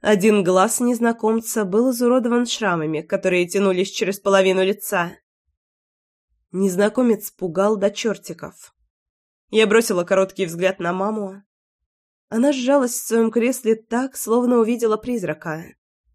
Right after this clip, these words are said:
И я поняла, что перед нами появился именно он.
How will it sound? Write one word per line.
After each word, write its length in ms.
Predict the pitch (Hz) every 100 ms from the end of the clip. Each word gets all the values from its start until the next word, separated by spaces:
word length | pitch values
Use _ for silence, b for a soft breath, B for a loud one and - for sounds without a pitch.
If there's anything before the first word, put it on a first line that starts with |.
| _ _ _ _ _ _ _ _ _
И 80 | -
я 160 | 208 240
поняла, 400 | 233 226 226 240
что 220 | - 208
перед 320 | 202 196 170
нами 320 | 180 190 220
появился 960 | 233 233 208 185 180 190 - 202 190 190 -
именно 460 | - 196 180 175 175
он. 240 | 180 180